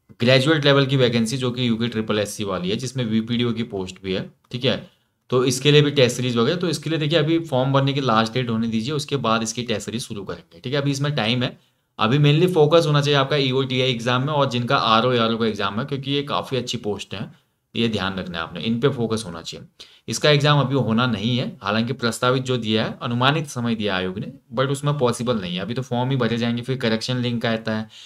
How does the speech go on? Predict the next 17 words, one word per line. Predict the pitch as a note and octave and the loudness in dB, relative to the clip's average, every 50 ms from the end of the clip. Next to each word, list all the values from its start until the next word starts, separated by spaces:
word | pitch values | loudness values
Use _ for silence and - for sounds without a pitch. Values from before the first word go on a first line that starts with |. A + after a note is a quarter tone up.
| - _ - | -20 _ -6
फिर | - A2+ | -6 -4
उसके | A2 A#2+ C3 | 0 2 2
बाद | B2 B2 | 2 2
फॉर्म | - A#2 A#2 A#2 B2 | 0 0 0 0 0
जमा | A2+ A#2+ A#2 A#2+ A#2+ | 0 0 0 2 2
होने | A#2 A#2 A#2 | 0 0 0
के | A2+ | 0
बाद | A2+ A#2 A#2 A#2 A#2 - | 0 0 -2 -2 -4 -4
पूरा | A2 A2+ A#2 A2+ | -4 -2 -2 -2
डिटेल | G#2 G#2+ F#2+ A2 A2+ A2+ A2 | -4 -4 -2 -2 -2 -2 -2
चेक | A2+ A#2+ A2+ G#2 | -2 -4 -2 -2
होती | A2 G#2+ G2+ A2+ A2+ | -2 -4 -4 -4 -6
है, | A2 | -6
फिर | A2+ A2 | -6 -8
उसके | A2 - - A#2 | -8 -8 -6 -4
बाद | A2+ A2+ A#2 A2+ A2+ | -2 -2 -2 -2 -2
आपके | A2+ A2 A2 A#2 | -4 -4 -2 -2